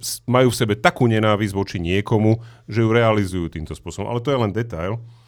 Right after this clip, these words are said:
Len podľa mňa to treba oddeliť. Áno, súhlasím s tým, že, že veľa ľudí na Slovensku je možno aj zmetených. Je to taký, povedal som, taký láskavý termín. A, e, my sme sa s Janom Žežinským o tomto bavili, že ako,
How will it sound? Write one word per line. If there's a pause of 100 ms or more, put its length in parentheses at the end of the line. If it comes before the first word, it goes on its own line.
(380)
Len
podľa
mňa
to
treba
oddeliť.
Áno,
súhlasím
s
tým,
že,
že
veľa
ľudí (640)
na
Slovensku
je
možno
aj
zmetených. (160)
Je
to
taký, (480)
povedal
som,
taký
láskavý
termín. (560)
A,
e,
my
sme
sa
s
Janom
Žežinským
o
tomto
bavili,
že
ako,